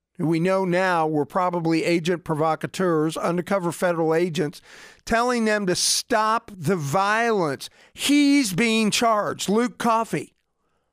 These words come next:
this filmmaker. He faces ten criminal charges, including civil order and assaulting, resisting, or impeding Capitol Police officers. He was trying to protect them.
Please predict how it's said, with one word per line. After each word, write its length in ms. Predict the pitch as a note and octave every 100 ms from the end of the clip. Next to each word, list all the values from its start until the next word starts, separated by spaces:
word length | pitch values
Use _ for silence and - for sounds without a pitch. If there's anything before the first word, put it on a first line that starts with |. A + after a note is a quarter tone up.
| _ -
this 180 | G#3+
filmmaker. 640 | - B3+ B3 G#3 D3+ D3+ C#3
He 180 | A3+ C4
faces 500 | C4+ C4 G#3+ B3+ - -
ten 520 | - C#4 C#4 C4+ D4+ _ _ _ _ _ _ _
criminal 720 | - C#4 C4+ A#3+ A#3 A#3+ B3 - _
charges, 760 | - B3+ B3 B3+ D3 - - - _ - -
including 580 | F#3+ - A#3+ A3 F#3+ D3+
civil 480 | - A#3+ B3 A#3+ A#3+
order 400 | G3+ G#3+ A3 G#3+
and 180 | E3+
assaulting, 580 | E3 - G3 G3 A3+ G#3
resisting, 840 | F3 D3+ D3 G#3+ - A3+ A3 A3 -
or 240 | E3 D#3
impeding 720 | D3+ - A3+ A3+ G#3+ G#3+ G3+ - _ _ _ _ _ _ _
Capitol 380 | G#3+ G3 F3+ E3+
Police 400 | - F3+ F#3 C#3+
officers. 480 | A#2+ - - - - _ _ _ _ _ _ _ _
He 160 | F#4 G#4+
was 160 | G4+
trying 260 | - G4 G4+
to 80 | G4+
protect 520 | G4 - A4+ A4+ -
them. 340 | F#4 F3 -